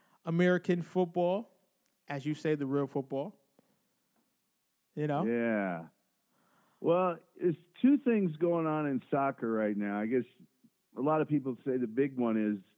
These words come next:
Speaker 2: the Women's World Cup is going on.
Speaker 1: Okay.
Speaker 2: And, and we have, of course, one of the best, if not the best, women's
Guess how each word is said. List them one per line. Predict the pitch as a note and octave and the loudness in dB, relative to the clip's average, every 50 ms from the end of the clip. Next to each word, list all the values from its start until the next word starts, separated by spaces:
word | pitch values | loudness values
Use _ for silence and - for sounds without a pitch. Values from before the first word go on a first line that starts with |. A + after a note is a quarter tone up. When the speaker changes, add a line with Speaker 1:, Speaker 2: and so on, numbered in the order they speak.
| - G#2+ G#2+ | -16 -6 -4
Speaker 2:
the | A2+ A2+ | -2 0
Women's | A2 C#3 D#3+ D#3+ D#3 D3 B2+ - B2+ | 2 2 2 4 4 2 2 2 0
World | C3 C#3+ C#3+ C3+ B2 - | 0 2 2 0 -2 0
Cup | - E3+ F3+ F3+ F3+ - | 0 2 2 2 0 -2
is | A#2+ F#2+ F#2+ | -4 -4 -2
going | - A2+ G#2+ G2+ F#2+ F#2 F#2 | 0 0 2 2 2 0 0
on. | F2+ F2 E2+ D2 C#2+ E2+ - _ _ - | -2 -4 -6 -8 -12 -14 -18 _ _ -4
Speaker 1:
Okay. | F3 E3+ E3+ D#3+ F#3 G#3+ - _ _ _ _ _ _ _ _ _ - | -2 0 0 0 0 -2 -6 _ _ _ _ _ _ _ _ _ -8
Speaker 2:
And, | - G#2+ G#2+ G#2 G2+ G2+ F#2 - _ - | -4 -4 -2 -2 -2 -4 -6 -8 _ -8
and | G#2+ A#2 A#2 A#2+ B2+ | -6 -4 -2 0 2
we | C#3+ D3+ D3 C#3 | 4 4 4 4
have, | C#3 C#3 C3+ C3+ C3 A#2+ | 4 2 2 2 2 0
of | A#2 G#2+ - | 0 -4 -6
course, | - - C3+ B2+ B2 A#2+ A2+ - - | -4 0 2 2 2 2 0 -2 -4
one | A#2+ B2 B2+ C3 B2 B2 | -2 0 0 2 2 0
of | A#2 A2 G#2+ F#2 G#2+ G#2+ F#2+ G2 G2+ | -2 -2 -6 -8 -12 -16 -18 -6 0
the | C3+ C#3+ C#3 | 0 2 2
best, | A#2+ C3 A#2+ A#2 A#2 A#2+ - - | 2 2 2 2 2 0 -2 -4
if | G#2+ - - | -4 -4 -2
not | B2+ C3+ E3 F#3+ F3 - B2+ | -2 0 0 0 0 -2 -4
the | A#2 | -4
best, | G#2 - G#2 G2 F#2+ F#2+ G2 - _ - _ _ - F#2+ G#2 | -2 -2 -2 -2 -2 -2 -4 -6 _ -16 _ _ -20 -8 -4
women's | A2+ A#2+ A2+ A2 G#2+ G#2 G2+ | -2 0 2 2 2 0 0